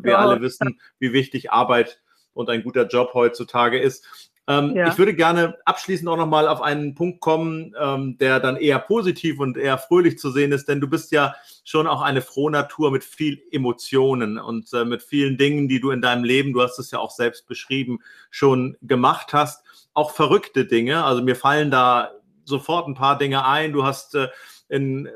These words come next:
Speaker 1: verschiedenen Jobs auch schon gearbeitet. Du hast schon ein Nagelstudio zwischenzeitlich mal
Speaker 2: Oh.
Speaker 1: gehabt. Du hast, äh,
Speaker 2: Ja.
Speaker 1: mit rohen Eiern Tischtennis gespielt.
Speaker 2: <laughs>
Speaker 1: Wenn du, wenn du mal so zurückschaust,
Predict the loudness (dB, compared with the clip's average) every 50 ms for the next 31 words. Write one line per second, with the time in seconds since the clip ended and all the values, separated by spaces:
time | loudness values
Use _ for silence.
0 | -18 -16 -8 -6 -6 -4 -2 -2 -4 -2 -2 -2 -2 0 0 -2 -2 0 0 0
1 | 0 0 -4 -4 -4 -4 -4 -4 -6 -4 -2 0 2 4 4 4 4 4 2 0
2 | 0 -2 0 0 -2 -2 -4 -6 -6 -4 -4 -2 0 2 2 2 2 2 0 -4
3 | -6 -8 -8 -6 -4 -2 0 2 2 2 2 2 -2 -8 -14 -10 -10 -8 -8 -8
4 | -2 0 0 2 0 0 -4 -6 -2 0 2 4 4 4 4 4 2 2 0 -2
5 | -4 -8 -12 _ -18 -18 -16 -18 -20 -18 -4 0 2 4 4 2 0 -2 0 2
6 | 4 4 4 4 2 0 -2 -6 -14 -4 0 4 4 6 4 4 2 0 0 2
7 | 4 4 2 2 0 -2 -4 -4 -4 -6 -6 -4 -4 -4 -6 -6 -6 -6 -6 -6
8 | -8 -12 -12 -4 2 4 4 6 4 2 0 -4 -4 0 2 2 4 4 4 4
9 | 6 6 4 4 2 0 -2 -4 -10 -10 -10 -10 -8 -2 0 0 2 4 4 4
10 | 4 4 0 -2 -2 0 0 2 2 0 -4 -6 -6 -6 -6 -4 -4 -4 -6 -8
11 | -8 -6 -4 -2 -2 -2 -2 -4 -4 -6 -8 -14 _